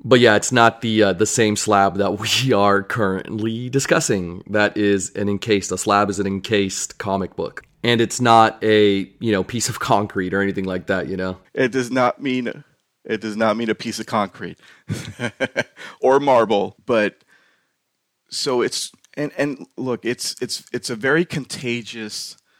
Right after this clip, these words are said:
Speaker 2: uh, way of collecting. Um, in my case, uh, the way I view it is that it, it, it does make the book a little more appealing,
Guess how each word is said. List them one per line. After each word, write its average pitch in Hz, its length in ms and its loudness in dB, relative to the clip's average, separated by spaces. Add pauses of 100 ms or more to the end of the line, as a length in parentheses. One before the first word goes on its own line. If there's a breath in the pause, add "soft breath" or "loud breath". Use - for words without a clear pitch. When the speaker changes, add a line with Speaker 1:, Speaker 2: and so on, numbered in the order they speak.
(320)
Speaker 2:
uh, 95 140 -2
way 104 240 -2
of 104 140 -6
collecting. 90 720 -8 (180)
Um, 85 480 -12
in 90 140 -16
my 98 240 0
case, 95 560 -8 (420)
uh, 90 240 -6
the 90 140 -14
way 98 260 0
I 101 140 2
view 92 320 -14
it 90 240 -12 (520)
is 90 220 -12
that 87 320 -6 (220)
it, 98 220 -6
it, 104 220 -4
it 101 220 -8
does 117 400 -2 (300)
make 107 340 -6
the 104 120 -12
book 101 440 -8
a 95 60 -16
little 95 260 -8
more 98 260 -10
appealing, 98 640 -10